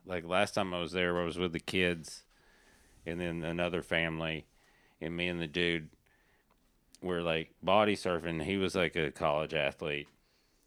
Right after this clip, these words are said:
but, you know, we're older. And then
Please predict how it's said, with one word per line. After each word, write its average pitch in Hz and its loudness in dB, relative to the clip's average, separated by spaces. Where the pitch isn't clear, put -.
but, 101 0
you 98 2
know, 78 0
we're 78 -2
older. 76 -2
And 82 -4
then 87 0